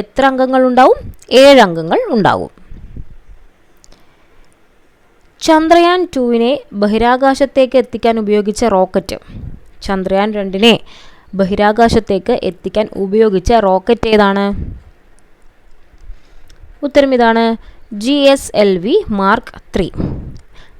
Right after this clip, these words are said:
ജി എസ് എൽ വി മാർക്ക് ത്രീ എന്ന റോക്കറ്റിലാണ് ചന്ദ്രയാൻ രണ്ടിനെ ബഹിരാകാശത്തേക്ക് എത്തിച്ചത്. അടുത്തിടെ അന്തരിച്ച ലോകത്തിലെ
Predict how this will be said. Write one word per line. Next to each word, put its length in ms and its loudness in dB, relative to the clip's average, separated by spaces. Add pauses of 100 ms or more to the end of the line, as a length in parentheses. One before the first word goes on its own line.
(140)
ജി 120 -2 (120)
എസ് 180 -4
എൽ 160 0
വി 80 -4 (140)
മാർക്ക് 400 -2
ത്രീ 120 2 (400)
എന്ന 160 -6 (800)
റോക്കറ്റിലാണ് 640 -2 (180)
ചന്ദ്രയാൻ 480 -4
രണ്ടിനെ 400 -4 (160)
ബഹിരാകാശത്തേക്ക് 880 -4 (160)
എത്തിച്ചത്. 420 -4 (3500)
അടുത്തിടെ 400 -2 (100)
അന്തരിച്ച 400 -6 (1000)
ലോകത്തിലെ 420 -4